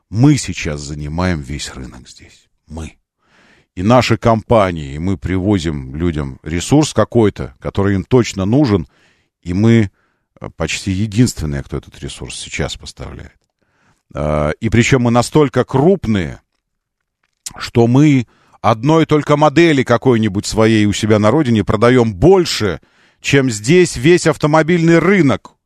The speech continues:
весь за год продаёт. Всех моделей. А мы только одну модель больше делаем.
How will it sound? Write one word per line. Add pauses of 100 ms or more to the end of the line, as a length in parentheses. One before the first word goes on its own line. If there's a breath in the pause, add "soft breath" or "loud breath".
весь
за
год
продаёт.
Всех
моделей. (440)
А
мы
только
одну
модель
больше
делаем.